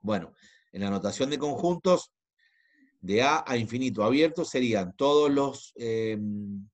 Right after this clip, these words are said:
los valores de X para los que se cumple que X es mayor que A. Directamente con esa sola notación ya sabemos que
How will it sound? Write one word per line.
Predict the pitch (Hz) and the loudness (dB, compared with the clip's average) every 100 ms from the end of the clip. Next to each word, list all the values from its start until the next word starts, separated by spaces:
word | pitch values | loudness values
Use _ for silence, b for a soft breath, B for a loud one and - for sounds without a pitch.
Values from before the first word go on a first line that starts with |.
| _ | _
los | - 101 | -12 -4
valores | 98 117 135 | -2 0 0
de | 135 147 156 | 2 4 2
X | - 151 135 - _ _ _ - | 0 -8 -10 -14 _ _ _ -8
para | 104 107 | -4 -2
los | 107 110 | -2 -4
que | - 107 | -4 -6
se | - 113 | -6 -8
cumple | 95 147 143 135 147 | -4 -6 -4 -6 -6
que | 120 101 - | -2 -4 0
X | 165 165 - 156 - | 2 2 -2 -12 -10
es | 131 127 | -10 -6
mayor | 135 156 151 180 - | 0 2 4 2 2
que | 107 | -2
A. | 90 - _ _ _ _ _ | -4 -10 _ _ _ _ _
Directamente | - 110 151 156 170 180 170 | -6 0 0 2 -2 0 0
con | 151 | -2
esa | 165 170 | -2 -4
sola | 160 175 175 | -2 0 0
notación | 160 139 123 175 | -2 -4 -6 -2
ya | 170 | -4
sabemos | 143 143 147 156 156 - | -2 0 2 2 -2 -2
que | 131 | -2